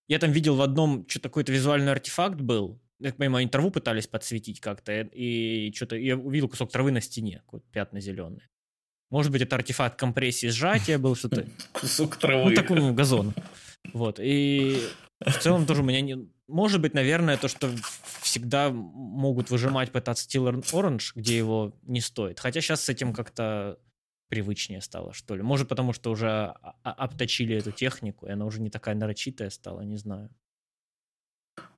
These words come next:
Speaker 2: Ну, потому что трансформеров больше не снимают, то
Speaker 1: Да-да-да.
Speaker 2: вообще, э, просто эт-, эталон Steel Orange-ности десятилетия.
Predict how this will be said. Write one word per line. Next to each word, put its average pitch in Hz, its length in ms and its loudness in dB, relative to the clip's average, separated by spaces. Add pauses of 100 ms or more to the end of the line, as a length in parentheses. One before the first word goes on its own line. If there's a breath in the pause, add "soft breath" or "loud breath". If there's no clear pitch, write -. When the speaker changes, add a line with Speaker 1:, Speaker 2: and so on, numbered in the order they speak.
(200)
Speaker 2:
Ну, 151 100 0
потому 156 280 4
что - 140 -2
трансформеров 127 720 4
больше 113 280 2 (100)
не 113 80 2
снимают, 123 500 4
то - 0 -
Speaker 1:
Да-да-да. 107 120 4
Speaker 2:
вообще, 107 320 2
э, 67 720 2 (180)
просто - 300 -4
эт-, - 340 2
эталон 135 680 6 (460)
Steel 135 380 4
Orange-ности 117 1000 2
десятилетия. 110 1080 -2